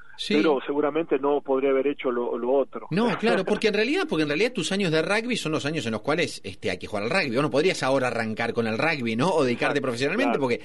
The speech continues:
Speaker 1: ya se te, se te pasó el cuarto de hora. Que ese cuarto de hora, que es el de verdad, vos lo aprovechaste al máximo. Jugaste en los Pumas,
Speaker 2: Claro.
Speaker 1: fuiste campeón en, en, en el, en el dos mil cuatro, la Copa Europea, en Toulouse. Ahora, fíjate vos que a diferencia de, de vos nombrabas, sí, quizás no es el único caso el mío,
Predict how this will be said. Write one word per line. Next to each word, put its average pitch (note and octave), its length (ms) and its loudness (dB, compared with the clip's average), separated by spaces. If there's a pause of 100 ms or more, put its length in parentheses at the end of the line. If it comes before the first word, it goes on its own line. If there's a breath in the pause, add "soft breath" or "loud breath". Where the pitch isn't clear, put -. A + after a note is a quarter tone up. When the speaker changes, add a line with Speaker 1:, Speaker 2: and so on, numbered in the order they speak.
(160 loud breath)
Speaker 1:
ya C3+ 140 -2
se C#3 180 0
te, A#2 280 -4
se - 180 -4
te G#2+ 100 -2
pasó A2 280 -2
el G#2 100 -2
cuarto G#2+ 340 0
de F3 100 4
hora. A2+ 280 2 (180 loud breath)
Que G#3+ 80 -2
ese A#3 180 -2
cuarto A#3 360 2
de C4 100 2
hora, G3 120 4
que D#3+ 80 -4
es D3+ 120 -2
el D#3+ 80 2
de E3 80 4
verdad, F3+ 380 2
vos G#4+ 100 2
lo A4 60 4
aprovechaste D#3 420 2
al A3 80 0
máximo. C3+ 460 -2 (200 loud breath)
Jugaste - 220 -2
en D3 60 2
los C3+ 80 0
Pumas, B3+ 260 2
Speaker 2:
Claro. A3 160 2
Speaker 1:
fuiste - 240 0
campeón D#3 380 0
en, C3 160 0
en, A#2+ 180 -2
en A#2 160 0
el, A#2 180 -2
en G#2+ 200 0
el G#2+ 40 -2
dos G#2+ 140 0
mil B2+ 140 -2
cuatro, A#3+ 340 0
la A#2 140 0
Copa B2+ 160 0
Europea, F3 580 2
en B2+ 100 -4
Toulouse. G#2 300 0 (240 loud breath)
Ahora, D#3 320 0 (480 loud breath)
fíjate A#3 400 0
vos A#2 240 2
que G#2 120 -2
a - 20 2
diferencia B2 440 0
de, A2 140 2
de F#2+ 160 -6
vos C3+ 180 0
nombrabas, B2+ 360 0
sí, G#3+ 260 2
quizás C#3+ 260 -4
no D#3 120 0
es D3+ 100 -2
el C3 100 -2
único B2 220 0
caso C3+ 240 -4
el A2 80 -2
mío, G2 220 -2